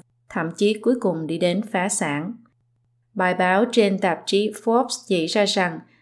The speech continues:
ảnh hưởng của hiệu ứng Curly rất sâu rộng. Mười thành phố nghèo nhất nước Mỹ với dân số hai mươi lăm vạn dân trở lên đều chịu ảnh hưởng của các chính sách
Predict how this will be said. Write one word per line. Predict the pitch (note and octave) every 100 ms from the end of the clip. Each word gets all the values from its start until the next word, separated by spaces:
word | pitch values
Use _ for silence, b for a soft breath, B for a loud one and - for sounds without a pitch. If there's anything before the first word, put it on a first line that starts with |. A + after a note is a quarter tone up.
| b
ảnh | F3+ F#3+
hưởng | A3 F3 E3+ G#3+
của | F3+ F3+
hiệu | G3
ứng | F3 F#3 A#3+
Curly | A3+ G#3 F3+ E3
rất | G3 B3+
sâu | - G#3 G3
rộng. | F#3+ D#3 - - B B B
Mười | G3+ G3
thành | G3+ G3
phố | G3 A#3
nghèo | C4 G3 F#3 E3+
nhất | F#3 C4+
nước | C4+ C4+
Mỹ | G#3+ E3 D#3
với | G3+ A3+
dân | G#3+ G3
số | - G3
hai | A#3 A#3+ G#3+
mươi | F#3+
lăm | F#3 F#3
vạn | F3+ E3+ D#3
dân | F#3+ F#3+ F#3
trở | E3
lên | D#3+ F#3+ F#3+ F#3 B B B
đều | - F#3 F3 F3
chịu | F#3 E3
ảnh | F3
hưởng | G3+ E3+ E3
của | F#3+
các | A#3+ B3+ -
chính | A3+ B3+
sách | C4+